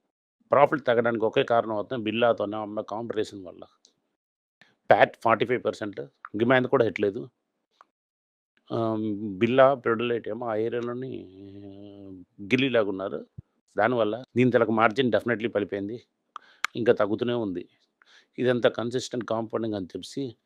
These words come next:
ఆహ్, ఆగిపోకండి. టూ and half years చెప్తున్నాను, ఏషియన్ పెయింట్స్ ఎప్పుడో పడుతుంది, పడుతుంది అని. Nvidia అనే తలక నెట్ కన్సాలిడేటెడ్ ప్రాఫిట్ ఏమో నాలుగు పర్సెంట్ అయింది. డివిడెండ్ అవుతుంది ట్వంటీ సెవెన్ పర్సెంటేజ్ per share.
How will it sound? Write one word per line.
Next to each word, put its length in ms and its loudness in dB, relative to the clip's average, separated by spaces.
ఆహ్, 440 -4
ఆగిపోకండి. 600 2
టూ 160 0
and 140 6
half 160 8
years 320 -2
చెప్తున్నాను, 520 -8
ఏషియన్ 320 4
పెయింట్స్ 280 2
ఎప్పుడో 220 2
పడుతుంది, 420 -2
పడుతుంది 460 2
అని. 180 -6
Nvidia 320 6
అనే 160 6
తలక 260 -2
నెట్ 280 -6
కన్సాలిడేటెడ్ 560 -4
ప్రాఫిట్ 320 -2
ఏమో 160 -4
నాలుగు 260 2
పర్సెంట్ 300 -2
అయింది. 280 -6
డివిడెండ్ 340 8
అవుతుంది 360 2
ట్వంటీ 260 0
సెవెన్ 260 -4
పర్సెంటేజ్ 480 -4
per 160 -6
share. 280 -10